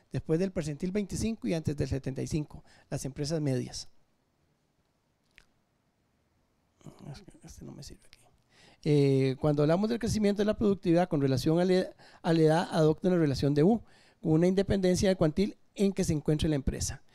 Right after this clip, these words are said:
Esto al principio el crecimiento de la productividad de la empresa disminuía hasta alcanzar una determinada edad donde empezaría a incrementarse. Esta relación encaja con las teorías de aprendizaje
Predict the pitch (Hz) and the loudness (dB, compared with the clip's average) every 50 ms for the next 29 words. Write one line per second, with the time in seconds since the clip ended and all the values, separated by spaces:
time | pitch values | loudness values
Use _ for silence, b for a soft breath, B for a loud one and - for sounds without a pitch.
0 | b b b - 180 160 156 - 208 - 175 151 156 196 180 214 214 - 196 156 | b b b -2 0 0 2 0 0 -2 -2 -2 -2 -2 -2 -2 -4 -4 -4 -4
1 | 165 151 156 160 160 - 196 196 190 - 175 156 151 139 - - 139 139 143 147 | -2 0 0 0 0 0 0 0 0 2 2 2 2 2 0 0 0 2 2 2
2 | 165 185 180 - 175 165 160 185 175 175 165 147 143 147 170 196 214 233 220 B | 0 0 0 0 -2 0 0 0 0 0 0 2 2 2 4 2 2 0 -4 B
3 | B B B B B - - 156 156 151 139 139 139 120 160 156 160 170 175 165 | B B B B B -4 -2 0 0 0 -2 -2 -2 0 2 2 2 2 2 0
4 | - 156 147 139 135 139 143 156 151 147 151 165 - - - 170 160 156 151 143 | 0 -2 0 0 0 0 0 2 2 2 0 0 -4 -6 -4 -2 -2 0 -2 -2
5 | 147 - 143 - 147 147 147 160 180 - - 208 160 143 - 135 131 127 127 - | -2 -4 -4 -4 -4 -4 -2 -2 -2 -2 -4 -6 -6 -6 -4 -4 -4 -4 -4 -4
6 | 135 131 127 - - 139 B B B B B B - 156 - 208 190 202 185 165 | -4 -4 -4 -6 -10 -14 B B B B B B -6 -4 -2 0 0 0 0 0
7 | 143 - 185 175 190 180 - 170 170 180 - - 170 151 - - 139 139 147 165 | 0 0 0 0 0 0 0 0 -2 0 0 -2 -2 -2 -2 -2 -2 0 0 0
8 | 165 170 160 - - 139 135 143 151 - 160 165 185 196 | 0 0 -2 -2 -4 -6 -6 -6 -6 -4 -4 -2 -4 -4